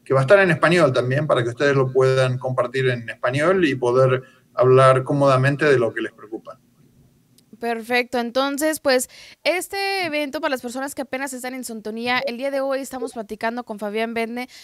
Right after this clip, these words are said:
Speaker 2: de la oficina del alcalde John Cooper y nos está, está platicando sobre una sesión que se va a llevar a cabo el día de mañana, el día de mañana, catorce de julio,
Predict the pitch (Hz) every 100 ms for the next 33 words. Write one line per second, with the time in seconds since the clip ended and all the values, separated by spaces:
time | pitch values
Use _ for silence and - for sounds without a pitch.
0 | - 254 254 254 262 320 330 330 269 247
1 | 226 247 254 254 220 220 220 247 240 269
2 | 233 240 240 - 240 285 302 330 233 -
3 | 240 247 262 - - - 302 370 403 440
4 | 359 - 302 330 285 262 277 269 277 -
5 | 269 247 269 233 226 233 247 254 233 214
6 | 214 233 269 254 277 302 - - - 254
7 | 269 359 392 359 302 302 330 320 262 285
8 | 302 277 311 262 - 269 262 277